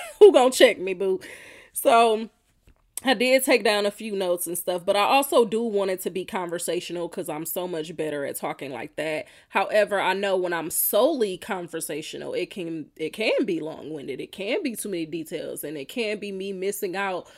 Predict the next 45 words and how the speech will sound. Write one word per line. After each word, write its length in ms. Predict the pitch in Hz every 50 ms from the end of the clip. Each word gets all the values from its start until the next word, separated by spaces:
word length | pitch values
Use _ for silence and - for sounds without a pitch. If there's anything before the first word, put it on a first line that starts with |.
| - - _ -
on 120 | - 208
important 480 | 208 180 196 - - 240 220 214 208 190
things 300 | 196 190 185 185 180 -
I 100 | 143 147
wanted 340 | 160 165 175 170 160 160 -
to 100 | - 143
say. 400 | - - 233 208 170 127 117 - _ _ _ _ _ _ _ _ _
So, 360 | - - 226 196 180 170 185 - _ _ _ _ _ _ _ _ _ _ -
you 160 | - 233 214
know, 180 | 190 139 139 - _ _ _ _
that's 320 | - 180 190 202 214 - -
just 200 | 226 226 226 -
something 340 | 262 233 233 - 233 220 226
to 120 | - 254
note 340 | 226 214 196 185 196 190 -
that 140 | - 175 156
as 160 | 165 170 165
y'all 240 | 190 175 175 180 190
are 60 | 202
listening 420 | 208 196 196 190 - 196 190 185 180
to 40 |
me, 180 | 190 190 185 190
sometimes 520 | - - 254 294 - - 381 381 349 339
it 140 | 330 370 320
will 180 | 285 285 277 294
seem 240 | - - 262 247 240
like 200 | 240 220 220 233
I'm 180 | 214 208 185 165
reading 480 | 175 196 220 214 190 196 196 196 190
or, 240 | 185 160 143 139 131 - - - - _ _ -
you 120 | - 285 269
know, 160 | 240 214 202
trying 280 | - - 240 208 220
to 40 | 220
figure 220 | 214 226 208 208 190
out 160 | 185 190 190
what 100 | 202 -
the 60 | 175
fuck 180 | - 196 185 -
I'ma 180 | 170 170 180
say 220 | 180 - 190 180 170
next 360 | 170 180 190 190 185 - -
because 300 | 202 202 - 233 190 185
I 160 | 185 151 165
am. 440 | 165 180 220 220 185 175 165 165